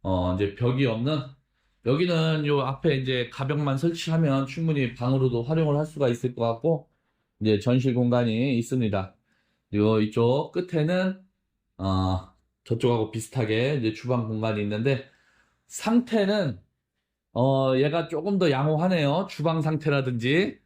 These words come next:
화장실 상태, 어, 그런 이제 상태는 여기가 조금 더 양호합니다. 또 이쪽 끝에는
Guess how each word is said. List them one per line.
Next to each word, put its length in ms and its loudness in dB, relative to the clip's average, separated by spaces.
화장실 500 2
상태, 600 -2
어, 280 -2
그런 220 4
이제 160 4
상태는 680 -2
여기가 280 2
조금 220 -2
더 120 2
양호합니다. 720 0
또 200 4
이쪽 260 0
끝에는 640 -2